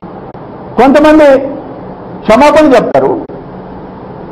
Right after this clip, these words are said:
వాటన్నిటికీ వివరణ ఇవ్వాలా? స్థానికంగా ఉండే నాయకులు ఏం మాట్లాడారో ప్రజలకు వివరణ ఇవ్వాలని చెప్పేసి మేము కోరుకుంటా ఉన్నాం. ఇది మీ-, మీకు ఒకటే, నిన్న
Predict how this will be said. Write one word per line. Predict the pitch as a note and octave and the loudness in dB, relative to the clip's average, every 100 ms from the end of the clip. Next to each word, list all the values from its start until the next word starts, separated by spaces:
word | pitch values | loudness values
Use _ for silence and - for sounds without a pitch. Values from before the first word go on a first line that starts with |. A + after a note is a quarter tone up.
| - - - - - - - - - | -18 -16 -16 -18 -18 -18 -18 -8 0
వాటన్నిటికీ | G3 A3 C4+ E4 E4 C4 | 2 4 4 4 2 2
వివరణ | G#3+ A#3 D#4 D#4 | 4 6 6 4
ఇవ్వాలా? | C4+ A3+ D3 C3 | 4 4 4 0
స్థానికంగా | - F3+ B3+ D4 C#4+ C#4 C#4 C4 | 2 4 6 4 4 4 6 4
ఉండే | C4 C4 | 4 4
నాయకులు | A#3+ F#3+ G#3 C#4 C#4 B3+ A3 G3 | 4 4 4 4 4 4 6 6
ఏం | C4 C4+ | 6 6
మాట్లాడారో | C4+ C4 A#3+ G#3+ F#3+ C4+ | 4 4 4 4 4 4
ప్రజలకు | - A3 A#3+ D4 B3+ | 4 2 4 2 2
వివరణ | G#3+ B3+ D4 D4+ | 4 4 4 4
ఇవ్వాలని | D4 C4+ B3 | 4 4 4
చెప్పేసి | A3+ A#3 G#3 | 2 2 0
మేము | F#3 E3 | 0 0
కోరుకుంటా | F3+ F#3+ F#3+ D3+ | 0 0 0 2
ఉన్నాం. | A#2 A#2+ D#2+ - - - - - - - - - - - - - - | 0 -2 -8 -12 -18 -18 -18 -18 -20 -18 -18 -18 -18 -18 -16 -16 -6
ఇది | B3 G3 C#3 E3 C#4 | -2 0 2 4 4
మీ-, | C4 - D3 G#3+ F#3+ | 2 0 2 2 4
మీకు | A#3+ G#3 | 4 4
ఒకటే, | G3+ A#3 D4 D4+ C#4 - | 2 4 6 6 6 2
నిన్న | A3 B3 | 2 4